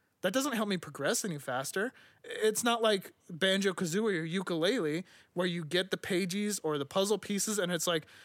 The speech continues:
"I don't care where you got, you just need to get them. And if you wanna hang on this world, fine. Maybe you'll have to spend a little bit of time in this world just based on numbers.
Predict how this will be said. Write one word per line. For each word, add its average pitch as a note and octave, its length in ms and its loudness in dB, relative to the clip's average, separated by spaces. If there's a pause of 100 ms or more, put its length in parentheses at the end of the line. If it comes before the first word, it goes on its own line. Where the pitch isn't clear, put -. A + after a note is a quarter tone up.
(200)
"I F3 80 2
don't C4+ 180 2
care F3+ 160 2
where D#3+ 100 2
you D#3 80 2
got, D#3+ 220 0
you E3+ 120 -4
just G3+ 220 -2
need G3+ 180 0
to G3+ 60 -2
get D#4 220 0
them. D3 160 0
And C#3+ 80 -4
if C3+ 80 -4
you D#3 80 -8
wanna F3+ 240 0
hang G3+ 140 0
on F#3+ 140 0
this G#3+ 200 0
world, G3+ 320 0
fine. E3 420 0
Maybe A#3 220 2
you'll B3 80 4
have A3 120 4
to G#3 60 0
spend F#3 220 0
a D3 60 -2
little B3 240 2
bit G#3 100 4
of F#3 60 0
time F3+ 200 0
in D#3+ 60 -4
this G#3+ 180 -2
world E3 220 0
just D3 160 -6 (300)
based D3+ 260 0
on C3+ 180 -4
numbers. F#3+ 520 2